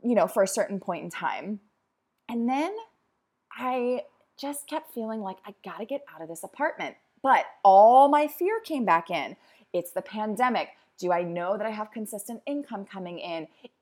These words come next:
Is it smart to upgrade during the pandemic? Is it smart to upgrade your space? What, like, all of the reasons why I shouldn't do this started creeping in. "Sam, it doesn't make sense.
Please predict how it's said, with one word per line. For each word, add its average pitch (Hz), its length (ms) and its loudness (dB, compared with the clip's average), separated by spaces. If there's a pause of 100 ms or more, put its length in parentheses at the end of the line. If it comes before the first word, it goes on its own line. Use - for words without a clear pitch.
Is 262 180 2
it 349 160 -6
smart 226 680 -2 (240)
to 269 120 -2 (120)
upgrade 196 600 -2 (220)
during 233 280 2
the 220 60 -6
pandemic? 196 580 -4
Is 202 100 -8
it 214 120 -8
smart 285 340 -6
to 254 80 -12 (100)
upgrade 233 420 -4
your 190 100 -6
space? 185 560 -4 (200)
What, 202 320 -2
like, 208 340 4
all 339 480 10
of 262 180 4
the 240 120 4
reasons 196 480 -2
why 180 300 4
I 160 160 0
shouldn't 226 600 -2
do 170 180 0
this 294 380 0 (300)
started 214 420 0
creeping 180 420 -6
in. 165 440 -10 (380)
"Sam, 208 380 -4 (100)
it 202 160 -6
doesn't 233 260 -8
make 202 180 -6
sense. - 580 -4